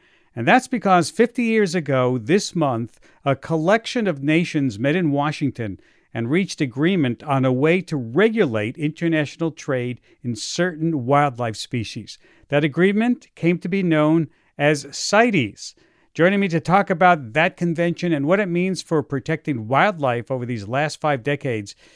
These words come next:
is Doctor Susan Lieberman. She's the Vice President for International Policy at the Wildlife Conservation Society.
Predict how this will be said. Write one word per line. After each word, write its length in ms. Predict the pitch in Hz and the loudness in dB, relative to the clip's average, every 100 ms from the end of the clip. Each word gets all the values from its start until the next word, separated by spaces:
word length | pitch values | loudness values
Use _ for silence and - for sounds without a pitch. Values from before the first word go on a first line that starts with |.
| _ - | _ -10
is 140 | 107 | -4
Doctor 340 | 127 117 131 | -4 -4 -6
Susan 480 | 107 - 160 - 165 | -6 -2 0 0 0
Lieberman. 520 | 170 185 175 139 104 - _ _ | 0 0 2 0 -2 -8 _ _
She's 300 | - 147 120 | -6 -4 -2
the 100 | 123 | -2
Vice 260 | 139 147 - | 0 0 0
President 560 | 165 151 147 151 151 | -4 -2 0 -2 -2
for 160 | - 127 | -6 -6
International 640 | 135 156 139 135 - 127 | -6 -4 -2 -4 -4 -8
Policy 720 | - 147 156 160 - 160 160 _ _ - | -6 -4 -2 -2 -2 -4 -4 _ _ -12
at 140 | 117 | -8
the 80 | 120 | -6
Wildlife 600 | 110 139 156 151 151 143 | 0 2 2 2 -2 -2
Conservation 800 | - 143 - 117 131 151 - 156 | -4 -6 -4 -4 -2 -2 -2 -4
Society. 680 | 151 - 151 143 147 143 | -4 -4 -2 0 0 -4